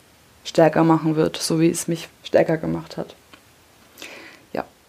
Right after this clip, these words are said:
das ist zum Beispiel ein Tool und das war eine Möglichkeit, ähm, zum Beispiel jetzt Trennungsschmerz in dem Fall, ähm, also das wenigere Übel <laughs> quasi von diesen beiden.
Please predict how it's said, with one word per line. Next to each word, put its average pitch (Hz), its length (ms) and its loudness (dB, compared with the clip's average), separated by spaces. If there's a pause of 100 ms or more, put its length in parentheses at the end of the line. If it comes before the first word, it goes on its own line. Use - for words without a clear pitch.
(160)
das - 220 2
ist - 160 -8
zum 175 100 -4
Beispiel 165 380 -4
ein 175 220 4
Tool 240 340 4
und 165 180 -4
das - 200 -8
war 160 320 0 (520)
eine 180 220 6
Möglichkeit, 208 800 2
ähm, 170 440 0 (960)
zum - 120 -2
Beispiel 170 240 2
jetzt 156 200 0
Trennungsschmerz 190 1000 4
in 190 180 2
dem 185 180 4
Fall, 196 440 4
ähm, 170 280 0
also 160 200 0
das 160 380 -2 (480)
wenigere 170 540 2
Übel 196 360 0 (460)
<laughs> - 460 -10
quasi 170 340 2
von 170 200 2
diesen 160 240 0
beiden. 160 500 2